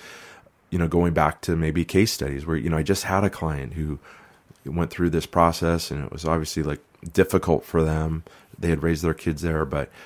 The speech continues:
you know, now they're on to this better life. And so you're stoking the, um, emotional component, uh, with the, the, the acknowledgement and the ambition. And it's the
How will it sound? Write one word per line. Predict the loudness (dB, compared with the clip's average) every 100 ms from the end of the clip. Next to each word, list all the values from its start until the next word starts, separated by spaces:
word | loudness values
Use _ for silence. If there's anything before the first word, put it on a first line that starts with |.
| -16
you | -8
know, | -4
now | -4 0
they're | 2 2
on | 2 -2
to | -2
this | -2 -4 -6 -12 _ _ _ -2
better | 0 0 -2
life. | -4 -6 -8 -14 -12
And | -8 -6
so | -6 0 2 0 -4 -20 -20 -12
you're | -6 -4
stoking | -4 2 2 4 0 0 -4 -8 -8
the, | -6 -4 -6 -8
um, | -6 -6 -8 -12 -6
emotional | 2 6 6 6 -2 -2
component, | -2 -6 -4 -4 -4 -8 -12 _ _ _ _ _ _ _ _ _ _ -18 -8
uh, | -6 -4 -6 -6
with | 0 2 0 -6 -20 -20 -20 -16
the, | -10 -6 -4 -4 -8 -10
the, | -4 -4 -6 -14
the | -8 -6
acknowledgement | -2 0 2 2 0 -4 -4
and | -8
the | -6
ambition. | -8 -4 -4 -4 -8 -8
And | -6
it's | -4 -4
the | -6